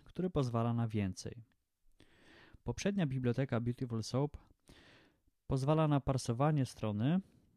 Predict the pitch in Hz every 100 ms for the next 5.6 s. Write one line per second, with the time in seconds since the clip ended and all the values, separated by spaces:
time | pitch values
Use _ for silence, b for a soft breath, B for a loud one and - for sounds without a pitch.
0 | _ _ 120 151 151 139 139 139 - 135
1 | 131 139 127 123 - 139 135 123 - 120
2 | 120 110 127 120 107 98 123 131 123 120
3 | 117 _ _ - - 151 139 - 110 123
4 | 127 120 117 110 104 - 113 117 117 -
5 | 123 - 120 113 107 107